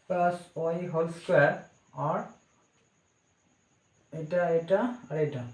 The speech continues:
এক্স is four আর ওয়াই ফোর। ঠিক আছে? এক্স প্লাস যেরকম আমি লিখতে পারি এটা,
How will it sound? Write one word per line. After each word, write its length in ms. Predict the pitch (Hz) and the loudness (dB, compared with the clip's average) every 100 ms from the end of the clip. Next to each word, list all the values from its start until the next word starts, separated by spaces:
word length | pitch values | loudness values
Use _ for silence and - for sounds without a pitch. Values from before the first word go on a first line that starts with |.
| - - _ - - _ _ _ - - - | -18 -20 _ -20 -20 _ _ _ -20 -20 -20
এক্স 160 | 147 170 | -12 -10
is 160 | 165 - - | -10 -10 -2
four 200 | 190 - | 0 0
আর 140 | - 156 151 | 0 0 4
ওয়াই 220 | 156 185 - - _ _ | 4 4 -2 -10 _ _
ফোর। 380 | - 117 - - _ _ _ _ _ _ - 180 | -10 -10 -10 -20 _ _ _ _ _ _ -10 -4
ঠিক 120 | 180 185 | 0 0
আছে? 160 | 214 269 - _ _ _ _ _ _ _ _ 175 151 120 117 _ _ _ _ - - _ _ _ _ - - - _ - 175 | -2 -6 -10 _ _ _ _ _ _ _ _ -4 -4 -4 -8 _ _ _ _ -20 -20 _ _ _ _ -20 -20 -20 _ -6 -2
এক্স 160 | 185 - 202 | -2 -4 2
প্লাস 280 | 196 196 - - - 165 | 4 4 0 -10 -16 -6
যেরকম 280 | 165 180 185 185 | -2 -2 0 -2
আমি 100 | 180 | -2
লিখতে 160 | 180 175 | -4 -2
পারি 140 | 165 160 | 0 2
এটা, 140 | 156 | 2